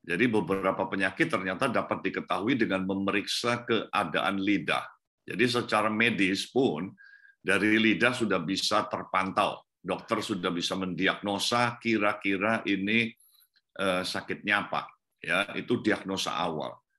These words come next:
Demikian juga hal serupa juga dapat dilakukan untuk memeriksa kesehatan rohani seseorang. Tutur kata yang diucapkan seseorang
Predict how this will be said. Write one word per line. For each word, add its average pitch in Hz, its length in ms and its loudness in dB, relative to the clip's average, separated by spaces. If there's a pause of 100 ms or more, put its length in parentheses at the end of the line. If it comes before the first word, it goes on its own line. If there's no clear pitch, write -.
(1120)
Demikian 117 480 2
juga 117 480 2
hal 101 160 0
serupa 113 640 -2 (240)
juga 120 320 2
dapat 113 320 4
dilakukan 123 400 2
untuk 127 160 0
memeriksa 107 400 -2
kesehatan 110 560 0
rohani 104 320 0
seseorang. 98 560 -2 (680)
Tutur 135 640 2
kata 123 320 4
yang 113 160 6
diucapkan 127 720 0
seseorang 110 720 0